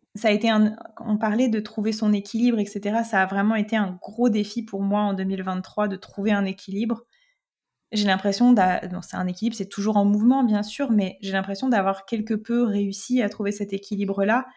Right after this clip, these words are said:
Et là, j'ai l'impression que j'ai un... je, je, je m'apprête à me prendre un gros chassé dans les jambes et que va falloir que je retrouve encore mon équilibre avec, euh,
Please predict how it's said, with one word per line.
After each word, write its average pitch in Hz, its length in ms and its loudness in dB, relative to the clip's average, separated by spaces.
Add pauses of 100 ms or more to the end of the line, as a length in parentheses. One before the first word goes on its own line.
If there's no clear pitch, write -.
(500)
Et 220 80 0
là, 240 160 6
j'ai 233 80 4
l'impression 208 380 2
que 254 80 6
j'ai 214 80 6
un... 196 280 2
je, 202 240 -4
je, - 380 -6
je 202 240 -4
m'apprête 247 320 2
à 220 80 4
me 196 60 -2
prendre 233 200 4
un 196 100 6
gros 208 200 2
chassé 240 540 0
dans 226 120 4
les 208 140 2
jambes 220 400 2 (400)
et 208 200 2
que 240 120 0
va 208 140 4
falloir 214 320 2
que 214 60 -2
je 202 80 -4
retrouve 214 360 0
encore 220 260 2
mon 214 180 6
équilibre 208 480 -2
avec, 190 340 -4
euh, 185 340 -4